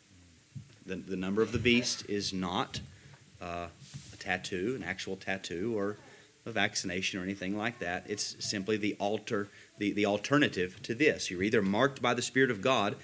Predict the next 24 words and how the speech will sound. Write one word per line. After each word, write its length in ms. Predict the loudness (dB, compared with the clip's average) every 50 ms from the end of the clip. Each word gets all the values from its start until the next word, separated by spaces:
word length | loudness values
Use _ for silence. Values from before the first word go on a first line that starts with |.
| -14 -2 2
belonging 540 | 4 4 6 6 6 8 8 8 8 6 4
to 100 | 2 2
God, 400 | 4 4 4 4 4 2 0 -2 -8 -16 -10
or 80 | -6 2
you're 160 | 4 6 6
marked 340 | 6 6 6 6 6 6 6
off 220 | 6 6 6 6
by 160 | 6 6 6 6
the 80 | 6
devil, 440 | 6 6 6 6 6 4 2 2 0 -2 -4
belonging 500 | -2 0 2 4 4 4 6 4 4 4 2
to 80 | 0
the 80 | 0 0
devil. 380 | 0 0 0 -2 -6 -8 -12 -16 -20 -20 -20 -20 -20 -20 -20 -20 -20 -20 -20 -12 -8
That's 160 | -8 -6 -6
the 80 | -6 -4
picture 340 | -2 -2 -2 0 -2 -4 -4
here. 220 | -6 -8 -8 -10 -14 -20 -20 -20 -20 -20 -20 -20 -20 -20 -20 -20 -20 -20 -20 -20 -20 -20 -20 -20 -20 -20 -20 -20 -20 -20 -20 -20 -20 -20 -20 -18 -18 -18 -18 -18 -18 -18 -16 -16 -12 0 4
Our 160 | 6 8 8
God 380 | 8 10 10 12 12 12 12 10
is 140 | 10 8 6
a 60 | 6
saving 540 | 8 8 10 12 12 12 10 8 6 6 4
God. 340 | 4 4 2 2 -2 -4